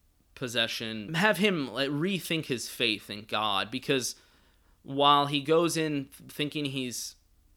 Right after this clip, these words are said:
setting up, uh, a fake exorcism, uh, it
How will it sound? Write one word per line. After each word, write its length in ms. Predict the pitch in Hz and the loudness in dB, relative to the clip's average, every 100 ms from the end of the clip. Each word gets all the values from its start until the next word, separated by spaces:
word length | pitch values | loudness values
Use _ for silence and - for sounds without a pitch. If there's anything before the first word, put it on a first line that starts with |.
| _ _ | _ _
setting 520 | - - 147 139 135 | -8 0 4 4 2
up, 300 | 127 120 117 | 0 0 -2
uh, 480 | - 113 110 104 98 | -6 -2 0 0 -2
a 120 | 80 123 | -4 -4
fake 500 | - 151 143 - - - | 0 2 2 -4 -10 0
exorcism, 880 | 131 - 131 110 110 98 104 104 120 _ _ _ - - _ _ - | 0 0 -6 -4 -6 -6 -6 -8 -12 _ _ _ -20 -20 _ _ -8
uh, 380 | 110 90 82 76 - | -6 -6 -8 -14 -8
it 220 | 123 139 | -4 -4